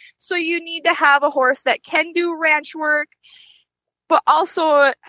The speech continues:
have a little bit of the horsemanship side of it. It just seems to be an overall well-rounded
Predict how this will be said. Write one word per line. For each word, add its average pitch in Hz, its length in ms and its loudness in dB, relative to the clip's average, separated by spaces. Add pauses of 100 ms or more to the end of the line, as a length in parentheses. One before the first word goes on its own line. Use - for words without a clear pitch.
(200)
have 277 300 2
a 269 40 4
little 254 240 2
bit 233 140 -2
of 180 80 -6
the - 60 -10
horsemanship 359 880 -2
side 277 380 2
of 269 140 -2
it. 269 280 2
It 277 220 -2
just 320 180 -6
seems 359 300 -6
to 294 80 -8
be 269 160 -2
an 262 160 2
overall 240 520 4
well-rounded 214 840 0